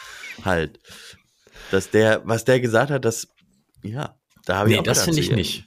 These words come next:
Speaker 2: Also der, ich, ich, grundsätzlich, einmal vorweg. Natürlich hat Dreves da mehr draus gemacht,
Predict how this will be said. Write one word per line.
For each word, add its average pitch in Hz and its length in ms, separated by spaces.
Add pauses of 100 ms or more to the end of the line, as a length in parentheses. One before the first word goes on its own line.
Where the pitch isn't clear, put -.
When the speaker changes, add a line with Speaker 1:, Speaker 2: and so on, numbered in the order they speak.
(140)
Speaker 2:
Also 104 220
der, 107 200
ich, 131 200
ich, 113 440
grundsätzlich, 117 640
einmal 113 220
vorweg. 78 360 (400)
Natürlich 107 800
hat 95 160
Dreves 101 360
da 95 300
mehr 101 320
draus 92 280
gemacht, 104 520